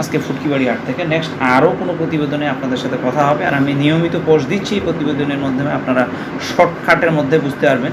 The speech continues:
যে রেট কী চলতেছে। তো আপনাদের সকলের সুস্বাস্থ্য কামনা করব। নতুন কোনো আপডেট নিয়ে আবারও কথা বলবো আমি মিলন।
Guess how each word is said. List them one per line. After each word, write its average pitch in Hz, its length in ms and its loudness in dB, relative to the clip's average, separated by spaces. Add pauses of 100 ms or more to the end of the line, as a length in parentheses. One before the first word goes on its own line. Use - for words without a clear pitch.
যে 147 80 2 (560)
রেট 147 200 2
কী - 160 -4
চলতেছে। 117 340 2 (840)
তো - 140 0
আপনাদের 170 300 0
সকলের 180 280 -2
সুস্বাস্থ্য 170 380 -2
কামনা 170 300 2
করব। 156 140 4 (140)
নতুন 165 260 2
কোনো 156 120 4 (100)
আপডেট 196 300 4
নিয়ে 180 200 4
আবারও 151 280 2
কথা 175 220 -2
বলবো 143 180 -2 (100)
আমি 135 180 -4
মিলন। 165 220 2